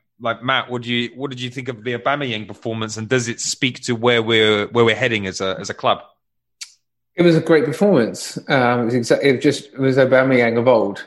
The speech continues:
Speaker 2: was basically the bottom line, wasn't it? Which was, you know, didn't dominate the game, but just snaffled up his chances. And there was a confidence to the way he did it that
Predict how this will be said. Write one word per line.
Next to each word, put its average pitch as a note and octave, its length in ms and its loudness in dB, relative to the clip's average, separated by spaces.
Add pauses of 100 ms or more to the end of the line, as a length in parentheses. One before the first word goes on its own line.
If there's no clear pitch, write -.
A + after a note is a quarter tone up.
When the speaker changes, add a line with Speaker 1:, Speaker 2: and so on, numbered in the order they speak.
Speaker 2:
was A2+ 140 -6
basically A2+ 880 0 (200)
the B2+ 60 -2
bottom A#2 300 2
line, A2 280 -2
wasn't A#2+ 240 0
it? F#2 180 -6
Which G#2 240 -6
was, A2 320 -4 (880)
you C3+ 160 0
know, G#2 180 -2 (320)
didn't C3+ 460 2
dominate B2+ 480 2
the A2+ 80 -2
game, A2 480 0
but A2 420 2
just - 280 -6
snaffled B2 420 -2
up - 200 0
his A2+ 220 -4
chances. A2+ 800 -4 (160)
And A2 480 -2 (560)
there B2 100 2
was A2+ 120 0
a A#2 40 2
confidence A2+ 920 -2
to G#2+ 560 0 (100)
the G#2+ 80 -4
way A2 180 4
he G#2+ 120 -2
did G#2+ 240 2
it - 320 0
that G2+ 260 0